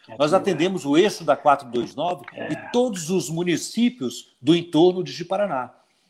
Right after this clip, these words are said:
Speaker 2: Então, é dessa forma que a gente tem que pensar.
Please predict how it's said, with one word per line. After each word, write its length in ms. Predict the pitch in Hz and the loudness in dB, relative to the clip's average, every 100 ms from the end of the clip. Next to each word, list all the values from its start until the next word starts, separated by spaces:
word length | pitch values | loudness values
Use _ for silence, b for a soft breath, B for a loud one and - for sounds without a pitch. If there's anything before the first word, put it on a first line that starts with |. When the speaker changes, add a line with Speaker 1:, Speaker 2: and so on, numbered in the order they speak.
| _ - | _ -6
Speaker 2:
Então, 320 | 139 233 220 | 4 4 4
é 100 | 175 | 4
dessa 280 | 156 214 214 | 6 4 4
forma 300 | - 214 170 | 2 2 2
que 80 | 180 | -2
a 40 | |
gente 200 | 185 180 | -4 -2
tem 120 | 160 | -4
que 80 | 147 | -2
pensar. 460 | 143 117 - 87 | -4 -2 -2 -2